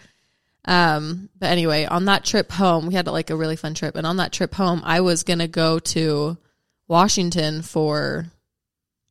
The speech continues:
the month, just, or not, yeah, for the month, just to, like, um, be home and spend time with my family. And he goes, "Okay, Paisley,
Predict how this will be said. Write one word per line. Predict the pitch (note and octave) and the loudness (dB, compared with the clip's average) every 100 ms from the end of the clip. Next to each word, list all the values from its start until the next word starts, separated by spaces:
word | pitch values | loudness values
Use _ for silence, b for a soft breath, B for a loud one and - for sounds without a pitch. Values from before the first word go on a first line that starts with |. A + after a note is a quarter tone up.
| _ E3 | _ -10
the | D3+ | -6
month, | D3 C#3+ - - - | -4 -4 -6 -16 -10
just, | - D#3+ - - - | -4 -4 -4 -8 -2
or | E3+ | 0
not, | E3 F3+ - | 2 0 2
yeah, | G#3+ F#3 | 2 4
for | - | 2
the | F#3+ | 2
month, | E3+ F#3+ E3+ - | 2 0 0 -4
just | E3+ F3 - | -2 -2 0
to, | |
like, | D#3+ D3+ - - _ _ _ _ _ _ - | 0 -2 -4 -16 _ _ _ _ _ _ -2
um, | D#3 C3+ - - F#3 _ _ _ _ _ - A#3 F3 E3+ | 0 -2 -6 -10 -12 _ _ _ _ _ -20 -20 -20 -2
be | D#3+ D#3+ | 0 2
home | D#3 D#3 E3 | 0 -2 -2
and | E3+ | -4
spend | D#3+ D#3+ | -4 -4
time | D#3+ | -4
with | D#3+ | -6
my | D3 | -6
family. | D#3 F3+ D#3+ D#3 F3 b b b - | -2 -2 -2 -4 -8 b b b -4
And | E3 | -2
he | F3 F3+ F3 E3 D#3+ - - | 0 2 4 2 0 -6 -6
goes, | E3 E3 D#3 D#3+ | -2 0 0 0
"Okay, | F#3 F3+ E3+ | 0 2 0
Paisley, | E3 D#3 D3+ D#3 D3+ E3 | 0 -2 -2 -4 -4 -8